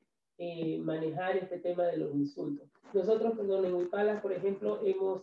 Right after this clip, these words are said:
eh, monitoreado ello y una, una política que hemos tenido siempre es que nunca permitimos el insulto. Incluso cuando nos han insultado, le hemos dado un saludo fraternal y hermano, eh, le deseamos lo mejor, pero en esta plataforma no se acepta insultos para cortar esos ciclos,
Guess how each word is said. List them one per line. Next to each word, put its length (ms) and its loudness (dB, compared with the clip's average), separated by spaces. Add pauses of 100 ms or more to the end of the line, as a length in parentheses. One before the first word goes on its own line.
eh, 320 -4
monitoreado 920 2
ello 440 4 (400)
y 100 -4
una, 300 2
una 260 4
política 420 0
que 60 -2
hemos 240 -2
tenido 200 0
siempre 260 0
es 80 -2
que 100 0
nunca 380 -2
permitimos 540 -4
el 100 -4
insulto. 400 -8
Incluso 340 -2
cuando 200 0
nos 200 2
han 140 2
insultado, 680 0 (380)
le 120 0
hemos 240 2
dado 380 4
un 200 4
saludo 400 2
fraternal 760 2
y 80 4
hermano, 680 2
eh, 100 -6
le 160 -2
deseamos 340 -2
lo 100 -4
mejor, 280 0
pero 120 -4
en 80 0
esta 180 -4
plataforma 520 -2
no 280 4
se 180 -2
acepta 640 -4
insultos 540 -4
para 300 -8
cortar 460 -2
esos 340 4
ciclos, 440 -4